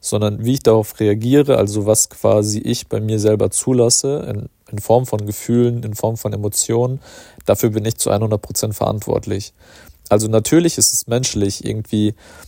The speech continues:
mal wütend zu werden oder sonst wie, aber zumindest die Kontrolle über seine Gefühle in dem Punkt zu haben, dass man sie A, zum einen nicht unbedingt den anderen Leuten direkt darüber z-, also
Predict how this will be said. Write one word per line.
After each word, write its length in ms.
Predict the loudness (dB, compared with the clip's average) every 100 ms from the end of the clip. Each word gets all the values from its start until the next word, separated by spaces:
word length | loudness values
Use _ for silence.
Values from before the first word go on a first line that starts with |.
| _ -6
mal 340 | 0 0 2
wütend 300 | 0 0 -2
zu 160 | 0 4
werden 280 | 6 6
oder 160 | 2 0
sonst 340 | 0 -2 -4
wie, 140 | -2 0
aber 420 | 2 4 4 2 -6 -20 _
zumindest 600 | -4 -2 -2 -2 0 -2
die 80 | -4
Kontrolle 760 | -6 -6 0 4 6 4 0 -2 _ _ _ -4
über 240 | 2 2
seine 260 | 2 -2 -2
Gefühle 500 | -4 -4 0 2 0
in 180 | 0
dem 280 | 0 0 0
Punkt 280 | -4 -4 -4
zu 180 | 0 2
haben, 360 | 4 4 2
dass 200 | 0 0 0
man 180 | -4
sie 280 | -2 -2 -4 _ _
A, 440 | 2 4 4 2 -4 -6
zum 200 | -6 -2
einen 360 | 0 0 -2
nicht 320 | -6 -8 -6 -4
unbedingt 440 | 0 0 -2 -6 -12 -20 -20 -6
den 120 | -4
anderen 260 | -2 -2 2
Leuten 380 | 2 2 0 -4
direkt 260 | -4 -2
darüber 260 | -2 -2 -4
z-, 160 | -4 -2
also 300 | -2 -2